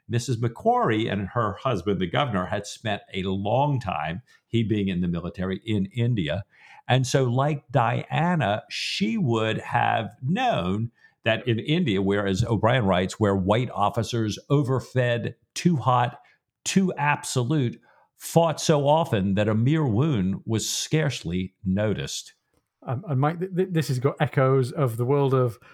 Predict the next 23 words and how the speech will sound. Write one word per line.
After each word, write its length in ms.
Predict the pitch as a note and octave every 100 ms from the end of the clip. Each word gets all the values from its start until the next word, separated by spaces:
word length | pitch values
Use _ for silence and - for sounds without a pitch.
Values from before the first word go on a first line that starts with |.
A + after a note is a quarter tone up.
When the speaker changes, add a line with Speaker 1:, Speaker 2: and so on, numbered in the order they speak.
| _ -
Speaker 2:
Bombay 520 | C#3+ C#3+ C#3+ C#3 C#3
and 160 | D3 B2
Calcutta 640 | C#3+ C#3+ - C#3+ C#3+ C#3 E3
and 160 | C3+ -
Canning 360 | D3+ D3 C#3
and 140 | C3 B2+
Diana 400 | B2 C#3+ B2+ A#2
from 240 | A#2+ B2
way 220 | B2+ C3
back 320 | B2 A#2+ A2
in 80 | B2
H 180 | B2 A#2+
M 80 | A#2
S 160 | A2
Surprise. 360 | A2+ A#2+ A#2 G#2
And 120 | G2+ - _ -
Ca-, 200 | D#3 - _ -
Canning 480 | - D3+ C#3 C3 D3+ -
demonstrated 580 | A#2 C#3+ C3 - B2 A2+
all 220 | D3 D3+
of 60 | C3
these 180 | B2+ B2+
attributes 720 | A#2+ B2+ A2+ B2 D3+ -